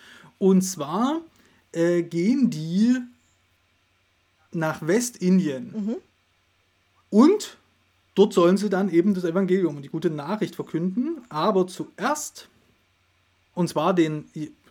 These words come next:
Speaker 1: ja, ich zitiere jetzt mal, den schwarzen Sklaven zu bringen, die dort unter schwersten Bedingungen in den Zuckerrohrplantagen arbeiteten.
Speaker 2: Mhm.
Speaker 1: Aber zunächst einmal versuchten sie, selber Sklaven zu werden. Zum größten Entsetzen der weißen Plantagenbesitzer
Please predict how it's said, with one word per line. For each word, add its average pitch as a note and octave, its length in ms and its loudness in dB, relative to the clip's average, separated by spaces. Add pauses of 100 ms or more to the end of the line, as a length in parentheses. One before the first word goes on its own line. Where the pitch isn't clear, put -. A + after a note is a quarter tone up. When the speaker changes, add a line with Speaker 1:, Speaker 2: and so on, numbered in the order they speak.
Speaker 1:
ja, C#3 120 -16
ich - 180 -18
zitiere G3 340 -2
jetzt A#3+ 140 -4
mal, E3+ 200 0
den C#3+ 160 -6
schwarzen G#3 460 -4
Sklaven G#3+ 720 -6
zu F#3 180 -12
bringen, A3 380 0
die D#3+ 100 -14
dort A#3+ 240 -4
unter D#3+ 240 -8
schwersten F3+ 560 -8
Bedingungen G#3 640 0
in D#3+ 140 -6
den C#3 220 -14
Zuckerrohrplantagen D#3 1400 -6
arbeiteten. - 760 -18
Speaker 2:
Mhm. A#3 180 -8 (640)
Speaker 1:
Aber D#3 300 -2
zunächst E3+ 640 0
einmal C3+ 440 -8
versuchten F3+ 600 -6
sie, G3 260 -2 (480)
selber D#3 480 0
Sklaven C3 460 -12
zu B2 160 -16
werden. B2 260 -16 (540)
Zum - 160 -18
größten A3+ 520 0
Entsetzen F3+ 540 -4
der C3+ 140 -10
weißen C#3 340 -12
Plantagenbesitzer E3+ 1040 -14